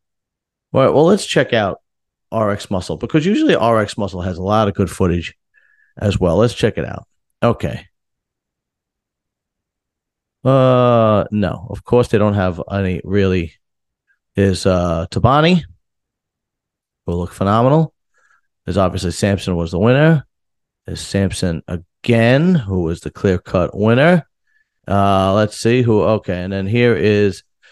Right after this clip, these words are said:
oh, this was pretty much the same shots that we looked at before, right? Anyway, okay, so that, that pretty much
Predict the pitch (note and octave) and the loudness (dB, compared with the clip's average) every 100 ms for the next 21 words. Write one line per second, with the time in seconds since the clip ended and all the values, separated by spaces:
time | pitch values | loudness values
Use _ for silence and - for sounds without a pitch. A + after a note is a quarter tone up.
0 | _ - D#3+ C3 A#2 B2 B2 A2+ - F#2 | _ 2 4 4 4 2 4 2 0 -4
1 | A#2 G#2 G2+ - G2+ F#2 - C#2+ F2+ F#2 | -2 -2 -2 -4 -4 -4 -6 -6 -4 -4
2 | F2+ D#2+ - - E2 D#2 G2+ B2 - - | -6 -6 -8 -6 -6 0 0 0 -2 -12
3 | - _ F3 C3+ C#2+ - _ - C#3 - | -20 _ 0 0 -2 -8 _ -2 -2 -2
4 | - _ - C#3+ C#3+ A2+ - _ _ _ | -12 _ -2 2 2 0 -6 _ _ _
5 | _ _ - B2+ G#2+ G2+ E2+ C2+ - - | _ _ -2 -2 2 0 0 -8 -12 -18